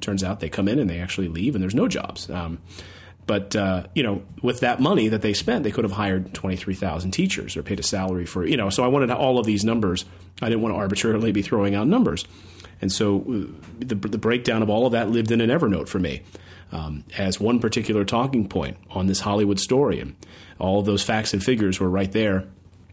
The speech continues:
I could just glance down, and, and, uh, I make the font nice and big because I try not to wear glasses on the air just 'cause it looks odd and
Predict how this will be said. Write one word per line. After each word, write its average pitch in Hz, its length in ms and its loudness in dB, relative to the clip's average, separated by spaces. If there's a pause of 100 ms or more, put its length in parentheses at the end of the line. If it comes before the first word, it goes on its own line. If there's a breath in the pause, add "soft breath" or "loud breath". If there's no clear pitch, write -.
(360)
I 110 80 -2
could 95 140 -2
just 98 120 0
glance 110 360 0
down, 123 320 2
and, 101 160 2 (600 loud breath)
and, 101 320 2
uh, 95 280 2
I 127 60 0
make 120 180 0
the - 60 -4
font 127 280 0
nice 120 220 2
and 110 100 4
big 135 380 0 (180)
because 95 580 -2
I 107 80 -8
try 107 200 -2
not 101 120 -2
to - 60 -2
wear 98 120 0
glasses 98 440 0
on 95 140 2
the 90 120 0
air 107 220 0
just 92 180 -4
'cause 82 160 -6
it - 160 -10
looks 98 220 -4
odd 104 300 0
and 87 220 -2